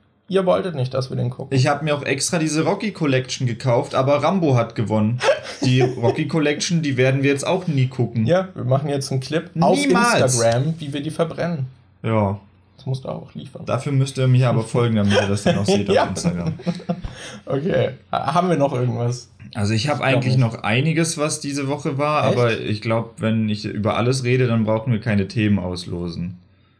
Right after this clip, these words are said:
Speaker 1: Hast du so viel Krasses? Ja, dann hau mal raus.
Speaker 2: Also ich hab Zodiac geguckt zum ersten Mal.
Speaker 1: Ach so, du
Speaker 2: Den
Speaker 1: meinst,
Speaker 2: hatte
Speaker 1: was du
Speaker 2: ich
Speaker 1: geguckt hast. Okay.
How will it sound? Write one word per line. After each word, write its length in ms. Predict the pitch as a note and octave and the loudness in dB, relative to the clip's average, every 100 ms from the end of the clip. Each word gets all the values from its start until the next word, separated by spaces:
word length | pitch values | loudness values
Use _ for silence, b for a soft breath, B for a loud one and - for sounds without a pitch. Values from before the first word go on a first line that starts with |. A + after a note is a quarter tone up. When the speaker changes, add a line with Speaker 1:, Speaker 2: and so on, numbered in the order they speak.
| b - | b -12
Speaker 1:
Hast 240 | D#3+ - | -10 -6
du 40 | B2+ | -4
so 160 | C3 | -2
viel 220 | G3 A3+ G#3 | -2 -6 -4
Krasses? 500 | F3+ F3+ D#3+ D#3+ - | -2 -2 -4 -8 -2
Ja, 160 | B2+ | 2
dann 180 | B2 A#2+ | 2 2
hau 120 | A#2+ | 2
mal 140 | B2 A#2 | 2 2
raus. 440 | A#2+ - - - _ - | 2 0 -4 -12 _ -4
Speaker 2:
Also 220 | G2 G2 | 0 0
ich 140 | G2 | 0
hab 160 | G#2 - | -2 0
Zodiac 520 | G2 G#2+ C3 E3 E3+ | 0 2 2 0 0
geguckt 580 | E3+ D#3+ F3 G3 - - - | -6 -4 -4 -4 -8 -12 -10
zum 220 | - D3+ | -8 -6
ersten 320 | C#3+ D#3 - | -2 -2 -2
Mal. 100 | D3+ | -2
Speaker 1:
Ach 120 | D3+ D#3+ | 0 2
so, 40 | |
du 60 | D3 | 2
Speaker 2:
Den 80 | |
Speaker 1:
meinst, 160 | C3 B2+ | 4 4
Speaker 2:
hatte 100 | C3 | 2
Speaker 1:
was 80 | A#2+ | -2
du 60 | |
Speaker 2:
ich 60 | B2+ | -2
Speaker 1:
geguckt 340 | A2+ D3 C#3 - | -2 -6 -6 -8
hast. 220 | G#2+ - | -12 -12
Okay. 380 | C4+ C3+ D3 | -10 -6 -6